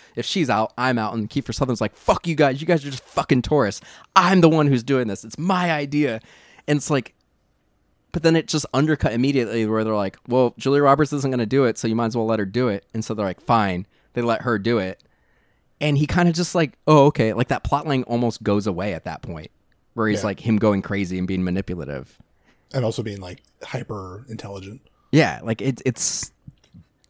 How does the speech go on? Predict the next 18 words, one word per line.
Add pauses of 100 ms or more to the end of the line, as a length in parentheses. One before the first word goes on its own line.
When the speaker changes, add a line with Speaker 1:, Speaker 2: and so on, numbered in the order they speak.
(160)
Speaker 1:
th-,
there's
a
lot
of
great
ideas
in
this
movie
that
just
kind
of
fall
flat.
So,
like,